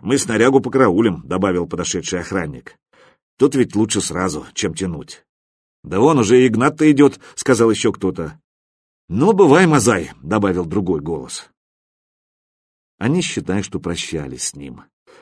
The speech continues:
Хозяин такого не любил, не прощал. В зоне всякое бывает, ясное дело.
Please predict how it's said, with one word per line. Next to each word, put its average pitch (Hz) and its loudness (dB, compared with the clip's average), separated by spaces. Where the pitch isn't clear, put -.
Хозяин 110 2
такого 139 2
не 156 0
любил, 101 2
не 87 -10
прощал. 78 -8
В 87 -12
зоне 92 -2
всякое 107 -2
бывает, 104 0
ясное 90 -6
дело. 104 0